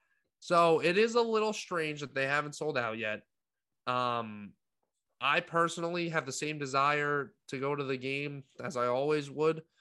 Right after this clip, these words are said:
I'm sure if Freddie Freeman was wearing pinstripes, I'd have a little bit of a bonus, uh,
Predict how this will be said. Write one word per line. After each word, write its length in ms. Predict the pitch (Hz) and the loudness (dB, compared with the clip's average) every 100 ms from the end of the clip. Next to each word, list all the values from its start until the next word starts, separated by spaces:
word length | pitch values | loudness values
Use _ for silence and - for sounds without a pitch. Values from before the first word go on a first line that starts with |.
| _ | _
I'm 140 | 135 135 | -4 -4
sure 280 | - 156 | 0 2
if 60 | 139 | 2
Freddie 260 | - 147 135 | 0 -2 -2
Freeman 440 | - 151 156 156 | -4 -4 -4 -4
was 120 | 147 | -4
wearing 240 | 135 143 147 | -2 -2 -2
pinstripes, 560 | 151 151 - 156 156 123 | -6 -8 -2 0 0 -4
I'd 120 | 113 | -8
have 180 | 110 104 | -8 -10
a 100 | 98 | -14
little 440 | 101 123 143 165 | -8 -2 2 2
bit 180 | 160 170 | 2 2
of 100 | 160 | 2
a 60 | |
bonus, 640 | 143 127 151 160 165 - - 80 120 | -2 -2 0 -2 -6 -10 -16 -16 -4
uh, 560 | 143 151 147 147 147 | 2 4 4 4 4